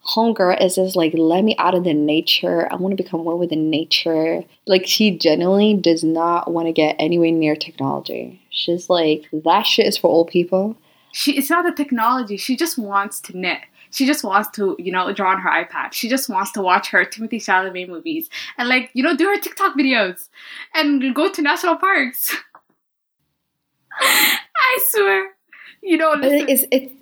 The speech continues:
Speaker 1: it's so incredible that she's complaining. Like, every time I hear about something about Utah, I hear about Mormons.
Speaker 2: I'm
Speaker 1: I'm like,
Speaker 2: crying.
Speaker 1: "Mormon this, Mormon that." And I'm like, the fact that your parents are out here Harry Potter movies stuff, like, you should be happy a little
Speaker 2: No,
Speaker 1: bit.
Speaker 2: this
Speaker 1: Should
Speaker 2: is
Speaker 1: be a little bit grateful. I don't know about Mormons like that.
Speaker 2: Listen,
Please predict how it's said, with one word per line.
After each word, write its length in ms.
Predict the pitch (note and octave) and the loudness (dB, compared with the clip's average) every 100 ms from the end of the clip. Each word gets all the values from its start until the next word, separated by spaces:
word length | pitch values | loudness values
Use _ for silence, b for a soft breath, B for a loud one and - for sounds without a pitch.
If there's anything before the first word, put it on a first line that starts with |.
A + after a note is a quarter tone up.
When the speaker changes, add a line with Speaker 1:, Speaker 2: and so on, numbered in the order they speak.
| _ _ | _ _
Speaker 1:
it's 200 | C4+ C4 | -2 0
so 220 | - B3 C#4+ | 2 2 2
incredible 920 | A3+ - - G#3 A#3 G#3+ D#3+ D#3+ - - | 2 0 0 0 2 2 2 2 0 0
that 160 | F3 | 0
she's 200 | - F#3+ | 0 -4
complaining. 600 | - E3+ E3+ E3 E3+ E3 D#3 | -4 -4 -2 -2 0 0 0
Like, 140 | D#3 | 0
every 160 | F#3+ A3 | 0 0
time 180 | D4+ B3 | 2 0
I 40 | |
hear 200 | G3+ F3+ | 2 0
about 200 | F3 - | 0 -2
something 200 | F3+ E3+ | -4 0
about 140 | D#3 | 2
Utah, 540 | D3 D#3 - E3+ F#3 G#3+ - _ _ _ _ _ G3 | 2 0 -2 0 0 -4 -10 _ _ _ _ _ -4
I 60 | |
hear 200 | G3 F#3 | 0 0
about 220 | F3 D#3 | 2 0
Mormons. 680 | D#3 D#3 D#3 D#3+ - - - - | 0 0 0 0 -6 -14 -12 -4
Speaker 2:
I'm 240 | D4+ E4 | 0 0
Speaker 1:
I'm 80 | F4+ | 2
like, 120 | F3+ D4+ | 2 2
Speaker 2:
crying. 160 | D4+ | 2
Speaker 1:
"Mormon 300 | D#3+ E3 E3 | 0 0 -2
this, 360 | D#3+ D#3+ D#3 - | 0 0 0 -2
Mormon 300 | D#3+ D#3+ D3+ | -2 -2 -2
that." 300 | - - - | 0 -2 -4
And 80 | F#3 | -4
I'm 80 | G#3 | -2
like, 420 | G#3 G3 F#3+ - B B B B B - | 0 0 -2 -10 B B B B B 0
the 80 | G3 | 2
fact 140 | C#4+ | 4
that 60 | C#4 | 2
your 80 | |
parents 300 | A3 G#3+ A3 | 0 2 4
are 80 | F#3+ | 2
out 80 | F#3+ | 2
here 180 | F#3+ F3+ | 2 0
Harry 220 | F#3 F3+ | 2 0
Potter 460 | - F3 F#3+ E3+ F3 | 2 0 0 -2 0
movies 500 | F3 F3+ F3+ F3+ - | 0 0 0 -2 -2
stuff, 240 | E3+ - - | -4 -2 -2
like, 200 | F#3+ G3+ | -2 0
you 80 | |
should 120 | A3 E4 | 2 2
be 100 | C#4+ | 2
happy 260 | D4+ G4+ | 0 2
a 60 | C4 | 2
little 180 | D4+ C4+ | 2 2
Speaker 2:
No, 260 | D4 C4+ | 2 2
Speaker 1:
bit. 80 | G#3+ | 0
Speaker 2:
this 120 | D#4+ | 0
Speaker 1:
Should 60 | D4 | 2
Speaker 2:
is 40 | |
Speaker 1:
be 60 | E4+ | 2
a 40 | |
little 180 | E4+ D4+ | 4 2
bit 100 | B3+ | 2
grateful. 400 | A#3 - F4 C3+ - | 2 2 2 0 2
I 80 | A#3 | 2
don't 100 | B3 | 2
know 60 | |
about 220 | E3+ D3+ D#3 | 2 2 2
Mormons 300 | D#3 E3+ F3 | 2 2 0
like 160 | F3 | 0
that. 160 | F#3+ A#3 | 0 0
Speaker 2:
Listen, 460 | C#4+ E4 E4 A#3+ | 0 0 -2 -4